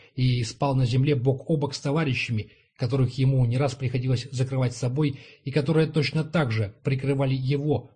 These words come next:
чтобы решиться на подобное предательство. Настоящий воин не оставляет своих, иначе он недостоин носить оружие и называться мужчиной.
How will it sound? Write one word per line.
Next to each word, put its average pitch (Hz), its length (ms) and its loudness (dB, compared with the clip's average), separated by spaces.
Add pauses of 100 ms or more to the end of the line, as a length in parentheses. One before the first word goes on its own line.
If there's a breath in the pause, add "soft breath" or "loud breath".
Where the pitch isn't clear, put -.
(120)
чтобы 120 360 0
решиться 123 440 0
на 117 140 -2
подобное 113 420 -2
предательство. 107 600 -4 (880 loud breath)
Настоящий 165 520 2
воин 165 440 0
не 156 100 0
оставляет 147 460 -2
своих, 151 480 -2 (320)
иначе 143 400 2
он 151 200 2
недостоин 139 600 2
носить 123 320 -2
оружие 127 460 0 (200 loud breath)
и 147 120 0
называться 131 500 0
мужчиной. 123 600 -2